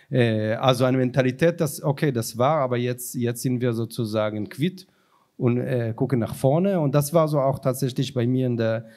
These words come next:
in Kibbutz auch so, dass man, äh, einerseits, ähm, fühlt sich so moralisch auf der richtigen Seite.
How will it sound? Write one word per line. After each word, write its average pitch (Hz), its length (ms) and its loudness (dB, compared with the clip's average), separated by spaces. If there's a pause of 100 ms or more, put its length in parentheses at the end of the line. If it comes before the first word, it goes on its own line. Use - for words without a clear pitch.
(240)
in 117 80 0
Kibbutz 135 460 0
auch 156 300 4
so, 107 260 -2
dass 107 220 -4
man, 120 300 -2
äh, 120 320 -6
einerseits, 139 880 0
ähm, 123 540 -4
fühlt 135 260 0
sich 123 160 -6
so 135 120 0
moralisch 117 460 0
auf 107 120 -6
der - 80 -6
richtigen 110 360 -4
Seite. 160 580 0